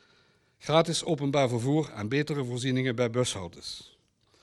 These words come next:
Voldoende pinautomaten, die ook functioneren in heel Valkenburg aan de Geul.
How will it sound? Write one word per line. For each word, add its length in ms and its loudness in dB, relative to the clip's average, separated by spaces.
Voldoende 420 2
pinautomaten, 880 0
die 160 -4
ook 100 -6
functioneren 640 -2
in 140 -6
heel 260 2
Valkenburg 560 0
aan 160 -4
de 60 -2
Geul. 340 -2